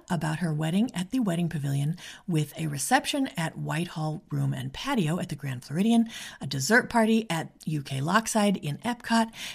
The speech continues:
and a welcome party at Tamu Tamu Courtyard in Animal Kingdom. I thought you guys would be interested to hear how she chose all these locations and how she planned everything and how it all turned out.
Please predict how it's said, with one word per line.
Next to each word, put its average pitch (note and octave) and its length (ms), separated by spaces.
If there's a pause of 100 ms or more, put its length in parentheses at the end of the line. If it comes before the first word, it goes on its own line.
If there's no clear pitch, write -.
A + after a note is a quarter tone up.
and C#4+ 220
a C#4 60
welcome G#3 400
party F3 340
at - 160
Tamu F3+ 380
Tamu E3 340
Courtyard D#3 480
in D#3 200
Animal C#3+ 400
Kingdom. C3 520 (800)
I A#3+ 60
thought A3+ 180
you A3+ 40
guys A3 180
would F#3+ 60
be F#3 80
interested G#3+ 440
to G3+ 40
hear F3+ 220
how E3 220
she D#3 160
chose C#4 340
all G#3 140
these E3 160
locations C#4 800
and B2+ 100
how D3 180
she - 180
planned C#4+ 360
everything B3+ 500 (340)
and D4+ 100
how D3 220
it D#3 80
all E3 120
turned A3+ 360
out. D#4 320